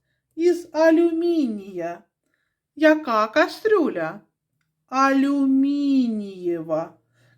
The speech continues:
кастрюля. Добре, молодці. А ніж у нас із сталі. Як ми можемо сказати,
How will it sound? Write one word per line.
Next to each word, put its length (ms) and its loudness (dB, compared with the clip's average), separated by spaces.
кастрюля. 1000 -4
Добре, 920 -2
молодці. 1200 -4
А 240 -6
ніж 520 0
у 100 -2
нас 460 -8
із 400 -2
сталі. 960 -2
Як 300 2
ми 60 2
можемо 440 -2
сказати, 800 -6